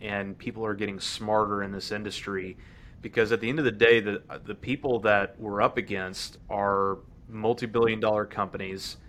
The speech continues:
They have millions and millions of dollars that they use to lobby to get things changed. They are expert advertisers. Um, they make everybody believe that you're in good hands or they're a friendly neighbor.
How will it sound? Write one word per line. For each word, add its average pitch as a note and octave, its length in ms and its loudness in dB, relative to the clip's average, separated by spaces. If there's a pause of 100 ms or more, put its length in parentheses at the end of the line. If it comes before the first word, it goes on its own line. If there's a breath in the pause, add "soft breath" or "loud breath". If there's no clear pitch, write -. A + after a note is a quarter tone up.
(320 loud breath)
They G#2 240 6
have G2+ 260 4
millions A#2 600 2
and G#2 140 -4
millions A2 340 0
of G2+ 100 -4
dollars G#2 380 2
that G2 120 -12
they G2+ 120 0
use G2+ 440 -2
to - 80 -8
lobby G2 520 0
to F#2+ 80 -12
get G2+ 260 -4
things G#2 220 -6
changed. G#2 600 -6 (520 loud breath)
They G#2+ 540 2 (120)
are G#2 340 4
expert A#2+ 540 4
advertisers. G2 960 0 (400 loud breath)
Um, G2+ 580 2
they G#2 140 0
make G#2 300 -2
everybody A2+ 400 4
believe G#2+ 500 -2
that G2 240 0
you're G#2 220 -2
in G#2+ 100 -6
good G#2+ 220 2
hands G#2+ 580 -2
or F#2+ 180 -2
they're G2+ 260 -2
a G2+ 60 -2
friendly A2 380 -2
neighbor. G#2+ 540 0